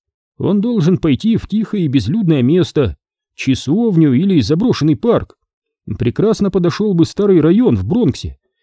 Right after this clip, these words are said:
если бы там не проложили линию наземного метро. Впрочем, место особого значения не имеет. Он может пойти туда, подумать об отце, поговорить с ним. Поговорить?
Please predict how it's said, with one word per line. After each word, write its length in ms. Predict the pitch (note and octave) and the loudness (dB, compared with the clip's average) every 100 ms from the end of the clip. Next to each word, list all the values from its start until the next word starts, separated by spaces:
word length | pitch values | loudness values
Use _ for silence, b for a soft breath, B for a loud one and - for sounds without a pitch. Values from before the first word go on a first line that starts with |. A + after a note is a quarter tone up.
| _ | _
если 320 | - E3 F#3 F#3+ | -4 -2 0 0
бы 120 | F#3 | 0
там 200 | A3 F3+ | 2 2
не 80 | E3+ | 2
проложили 560 | E3+ F3+ D#3 G3+ G3 | 2 2 4 2 2
линию 340 | D#3 G#3 F#3 D3+ | 2 2 2 2
наземного 460 | D3 F#3+ F#3 E3 | 2 2 2 4
метро. 520 | E3+ E3 B3 F#3 E2+ - _ _ _ _ _ | 2 2 2 0 0 -8 _ _ _ _ _
Впрочем, 1080 | _ _ - G#3 G#3 - F#3 D#3+ B2 A2+ A#2 | _ _ -4 0 0 2 2 2 2 0 0
место 360 | G#3+ G#3+ - F#3+ | 0 -2 -2 -4
особого 400 | - F#3+ F3+ D3+ | -2 0 2 4
значения 440 | E3+ - G#3 F3+ | 2 0 2 4
не 200 | F#3 A3 | 4 4
имеет. 420 | A#3 G#3 G2+ - _ _ _ _ - | 4 4 0 -4 _ _ _ _ -4
Он 200 | A#2+ D3+ | -2 2
может 280 | G3 D#3+ - | 2 2 2
пойти 340 | F3+ C#3 G#3+ | 0 0 -2
туда, 500 | G3 F#3+ F3 E2+ C#2 _ _ _ - | 0 2 2 0 -8 _ _ _ -4
подумать 480 | B2+ F3 G#3+ C#3 D#3 | -2 0 2 0 0
об 100 | E3+ | -2
отце, 500 | - A3+ D3 D2+ - _ _ | -2 0 -2 -2 -12 _ _
поговорить 520 | - B2 F3+ B3 A#3+ - | -4 0 2 2 0 0
с 80 | |
ним. 340 | G#3+ E3+ E2+ - _ _ _ _ _ _ _ - | 2 2 0 -6 _ _ _ _ _ _ _ -6
Поговорить? 840 | G#2+ G#2 G#2 G2+ G#2 F#3 - | -4 -2 -2 0 0 0 -2